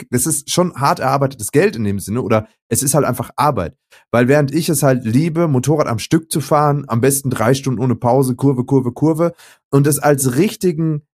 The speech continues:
Nervfaktor erachte, stehen bleiben zu müssen jetzt, ja, und da wissen wir halt schon, das ist einfach nicht mein Job, ähm, zieht ihr, ich rede jetzt von euch im Plural so, das halt irgendwie durch und kommt irgendwie was bei rum.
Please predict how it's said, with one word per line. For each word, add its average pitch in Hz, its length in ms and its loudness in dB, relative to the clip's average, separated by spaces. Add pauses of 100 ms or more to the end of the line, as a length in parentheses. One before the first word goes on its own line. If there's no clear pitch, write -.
Nervfaktor 120 960 2
erachte, 113 640 -4
stehen 165 400 0
bleiben 117 420 0 (180)
zu - 160 0
müssen 139 540 2
jetzt, - 260 -2
ja, 104 120 2
und 120 80 0
da 104 340 0
wissen 123 340 -2
wir 131 60 2
halt 123 140 0
schon, 120 160 -2
das 110 120 -4
ist 143 120 -4
einfach 110 240 -2
nicht 107 160 -6
mein 101 160 -6
Job, 147 240 -4 (440)
ähm, 110 480 2
zieht 147 220 0
ihr, 180 380 2 (100)
ich - 260 -14
rede 117 180 2
jetzt 107 120 -4
von 98 140 -4
euch 107 180 0
im 113 80 -6
Plural 135 380 2
so, 123 200 2
das 120 220 -4
halt 113 140 0
irgendwie 117 220 -2
durch 190 300 0
und 139 80 -6
kommt 139 200 -4
irgendwie 139 160 -2
was 135 160 -2
bei 131 80 0
rum. 151 260 0